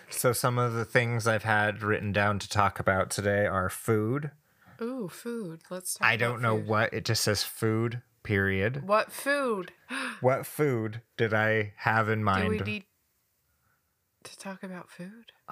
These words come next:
Speaker 1: Oh my God, I love food.
Speaker 2: What
Speaker 1: Um,
Speaker 2: food have we had recently?
Speaker 1: I don't
Speaker 2: Nothing
Speaker 1: know.
Speaker 2: worth talking about.
Speaker 1: Yeah, exactly. So maybe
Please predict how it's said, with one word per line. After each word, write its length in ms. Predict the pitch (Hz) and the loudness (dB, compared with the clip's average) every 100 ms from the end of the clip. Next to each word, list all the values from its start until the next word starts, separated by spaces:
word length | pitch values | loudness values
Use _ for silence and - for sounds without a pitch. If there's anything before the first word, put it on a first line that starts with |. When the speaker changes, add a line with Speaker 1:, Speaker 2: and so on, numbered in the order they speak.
| - | -8
Speaker 1:
Oh 100 | 98 | -6
my 180 | 85 82 | -6 -4
God, 240 | 85 87 | -2 -2
I 60 | 87 | 0
love 240 | 90 87 | 0 0
food. 480 | - - 85 85 87 - - - - - - - _ - - _ _ _ _ | -2 -4 -2 -2 -4 -10 -18 -20 -20 -20 -20 -20 _ -20 -20 _ _ _ _
Speaker 2:
What 160 | - - | -4 2
Speaker 1:
Um, 360 | 117 120 117 | 2 2 0
Speaker 2:
food 80 | 117 | -2
have 160 | 107 98 | -4 -6
we 120 | 185 | -8
had 260 | 185 180 180 180 | -6 -6 -8 -10
recently? 640 | 170 - 170 - 165 165 - - - _ _ _ _ _ _ _ - | -12 -12 -16 -14 -14 -14 -16 -16 -20 _ _ _ _ _ _ _ -2
Speaker 1:
I 80 | |
don't 160 | 104 104 | 0 2
Speaker 2:
Nothing 140 | 104 | 2
Speaker 1:
know. 60 | 101 | 2
Speaker 2:
worth 220 | 160 156 | -2 -4
talking 500 | - 156 151 - 147 | 0 0 0 -8 -10
about. 400 | - 82 - 82 - | -8 -6 -4 -4 0
Speaker 1:
Yeah, 140 | 131 | 0
exactly. 460 | 123 120 131 131 113 | 2 2 0 0 -2
So 140 | 107 110 | 0 0
maybe 300 | 110 117 | 0 -2